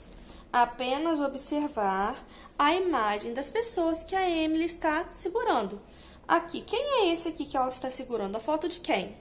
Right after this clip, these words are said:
Hum? Vocês vão vir aqui, ó, escrever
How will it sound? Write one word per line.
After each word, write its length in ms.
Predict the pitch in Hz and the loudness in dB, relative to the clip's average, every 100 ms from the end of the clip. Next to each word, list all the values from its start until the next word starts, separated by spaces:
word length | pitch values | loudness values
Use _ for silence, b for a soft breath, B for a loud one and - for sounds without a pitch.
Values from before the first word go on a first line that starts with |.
| - | -16
Hum? 240 | 233 339 571 - - - B B B - | -8 -6 -6 -8 -20 -20 B B B -14
Vocês 240 | 185 202 | -6 -2
vão 160 | 208 208 | -2 -4
vir 120 | 208 | -4
aqui, 240 | 202 - 349 | -6 0 2
ó, 240 | 320 294 - - | 4 2 -4 -4
escrever 600 | 240 320 370 311 202 | -4 0 0 2 0